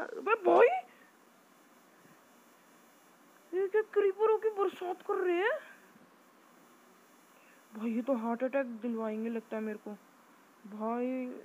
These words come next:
लग ही रहा है heart attack आ जाएगा अभी। बस। हम्म, ये अपनी पिकैक्स है ना, इसी से तोड़ते हैं। वैसे मेरी इन्वेंटरी पूरी फुल हो चुकी है, अभी इन्वेंटरी में कुछ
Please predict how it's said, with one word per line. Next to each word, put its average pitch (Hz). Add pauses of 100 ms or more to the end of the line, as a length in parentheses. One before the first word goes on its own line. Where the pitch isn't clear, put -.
लग 240
ही 262
रहा 226
है 233
heart 226
attack 226
आ 208
जाएगा 202
अभी। 208 (960)
बस। 107 (2750)
हम्म, 214
ये 208
अपनी 208
पिकैक्स 214
है 214
ना, 214 (680)
इसी 220
से 233
तोड़ते 196
हैं। 208
वैसे 214
मेरी 226
इन्वेंटरी 226
पूरी 247
फुल 226
हो 214
चुकी 214
है, 233 (680)
अभी 247
इन्वेंटरी 240
में 254
कुछ -